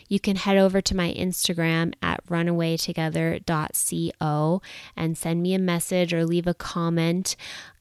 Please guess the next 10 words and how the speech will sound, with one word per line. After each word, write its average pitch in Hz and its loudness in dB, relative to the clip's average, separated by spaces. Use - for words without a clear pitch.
and 185 2
I 185 2
will 196 2
do 196 0
my 190 2
best 175 -4
to 180 2
make 170 -2
this 170 -4
podcast - -2